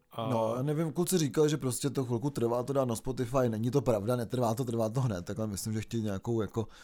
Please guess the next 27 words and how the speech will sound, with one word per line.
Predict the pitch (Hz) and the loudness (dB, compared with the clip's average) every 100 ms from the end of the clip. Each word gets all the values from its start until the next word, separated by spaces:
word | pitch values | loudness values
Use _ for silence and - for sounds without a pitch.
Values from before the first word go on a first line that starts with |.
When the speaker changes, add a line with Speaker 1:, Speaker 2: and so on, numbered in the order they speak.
| - - - - - | -20 -20 -20 -20 -8
Speaker 2:
eh, | 107 110 104 104 95 101 | -2 0 2 0 -2 -4
vytvořit | - 110 110 113 | -4 0 2 4
nějaký | 113 104 123 117 | 2 2 2 2
hype | 101 113 - | 2 0 0
takovej, | 117 107 117 117 117 | -4 0 0 2 2
aby | 104 113 104 107 101 | 0 -2 -4 -8 -12
se | - - 110 101 | -10 -8 -8 -8
potom | - 104 117 110 | -8 -4 -2 -2
jako | - 113 | -2 0
byla | 117 113 | 2 2
větší | 107 101 - 110 | 2 0 -2 -2
ta | 113 | -2
samozřejmě | 101 113 107 123 | -2 -2 0 0
odezva, | 110 107 110 120 117 - - - - - - - - | 0 0 2 2 0 -10 -20 -20 -20 -20 -20 -20 -8
ale | 123 117 113 113 117 117 117 117 117 113 120 117 113 | 2 6 8 6 4 4 4 4 4 2 2 0 0
já | 110 | -2
jsem | 127 | -4
to | 127 | -2
teda | 135 127 | 2 2
viděl | 123 | 2
na | 123 | 0
tom | 123 | 0
YouTube | 110 120 127 131 - - - _ _ _ _ _ - 127 | -2 -2 0 -2 -4 -14 -20 _ _ _ _ _ -6 -2
hnedka | 117 - 120 | 0 0 2
při | - | 2
té | - 123 104 | 0 -2 0
premiéře | 110 113 117 117 123 120 120 | 0 0 2 0 0 -2 -2